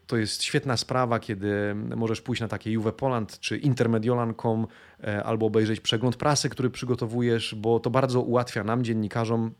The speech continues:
pracę nad przygotowaniem się do, e, meczu. I dzisiaj znam to z drugiej strony i rzeczywiście. Dla przykładu, e, w temacie Interu super wygodnie było mi,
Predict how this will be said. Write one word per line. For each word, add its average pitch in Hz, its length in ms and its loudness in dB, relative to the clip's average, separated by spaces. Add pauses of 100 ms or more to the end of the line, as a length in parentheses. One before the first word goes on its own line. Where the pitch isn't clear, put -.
(120)
pracę 113 280 -4
nad 107 200 -4
przygotowaniem 113 600 -2
się 120 220 -4
do, 135 160 2 (380)
e, 123 140 0
meczu. 135 500 2
I 143 120 -2
dzisiaj 143 440 4
znam 120 220 4
to 120 120 -2
z 107 100 -2
drugiej 120 280 0
strony 120 280 2
i 117 40 2
rzeczywiście. 113 640 -2
Dla 143 180 2
przykładu, 156 640 0 (380)
e, - 100 -8
w - 80 -12
temacie 117 320 0
Interu 127 560 2
super 180 400 0
wygodnie 127 680 2
było 120 280 2
mi, 123 160 2